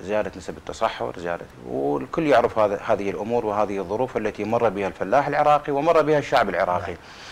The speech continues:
Speaker 1: لذلك كان قرار الخطة الزراعية بالكيفية التي أقرت بها كان هو إنجاز في البدء.
Speaker 2: صحيح.
Speaker 1: أقرت بواقع مليون ونصف، مليون دونم للأراضي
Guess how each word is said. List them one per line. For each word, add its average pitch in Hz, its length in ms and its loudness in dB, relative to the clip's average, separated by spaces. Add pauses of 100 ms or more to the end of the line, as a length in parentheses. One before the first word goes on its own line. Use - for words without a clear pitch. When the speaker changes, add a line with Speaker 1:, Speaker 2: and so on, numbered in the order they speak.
(220)
Speaker 1:
لذلك 151 360 6
كان 143 220 6
قرار 123 240 4
الخطة 107 320 -6
الزراعية 85 520 -2
بالكيفية 127 640 0
التي 92 300 -6
أقرت 143 360 2
بها 139 180 0
كان 156 240 2
هو 156 140 6
إنجاز 92 480 -2 (300)
في 135 80 0
البدء. 117 180 4
Speaker 2:
صحيح. 95 220 -6 (500)
Speaker 1:
أقرت 147 420 4
بواقع 127 460 6 (160)
مليون 110 560 0
ونصف، 104 480 -6
مليون 98 340 -2
دونم 90 400 0
للأراضي 90 800 0